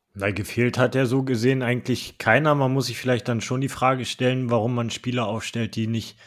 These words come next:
wirklich fit sind. Aber ich glaub, das hätte am Ende des Tages, hätte jetzt auch keinen großen Unterschied gemacht. Also Hertha hat einfach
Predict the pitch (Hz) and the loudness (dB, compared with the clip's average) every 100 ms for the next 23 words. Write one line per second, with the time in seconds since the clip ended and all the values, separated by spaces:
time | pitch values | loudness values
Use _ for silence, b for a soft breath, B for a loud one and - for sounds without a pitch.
0 | b b b 123 127 113 - - 139 - | b b b -2 0 -2 -2 -6 -6 -2
1 | 151 156 143 - b b 104 110 120 - | 0 0 -4 -10 b b -2 2 2 2
2 | 113 113 - 107 - 113 - 98 98 110 | 0 0 0 -2 0 -2 -2 -4 -4 -2
3 | 117 101 - - 98 110 92 92 98 101 | -2 -2 -6 -2 0 0 -2 -4 -4 -6
4 | 95 92 - 95 95 90 92 87 104 92 | -6 -8 -6 -6 -6 -8 -8 -8 -8 -6
5 | 110 95 _ 92 90 90 - 92 90 92 | -6 -8 _ -8 -4 -6 -6 -6 -4 -2
6 | 104 110 92 101 98 95 95 101 | -2 -2 -4 -6 -4 -6 -4 -4